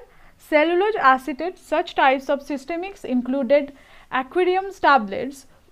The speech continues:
with contains phenyl propionalminin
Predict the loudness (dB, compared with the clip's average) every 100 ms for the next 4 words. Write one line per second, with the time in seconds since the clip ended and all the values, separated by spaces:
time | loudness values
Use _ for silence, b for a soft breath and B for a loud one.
0 | -12 -6 -2 -2 -4 -10 b b -4 -4
1 | -2 -6 -6 -10 -18 b b b b b
2 | b _ _ _ -6 -2 0 0 0 -4
3 | -8 -2 0 0 0 -2 -2 0 -2 -2
4 | -4 -8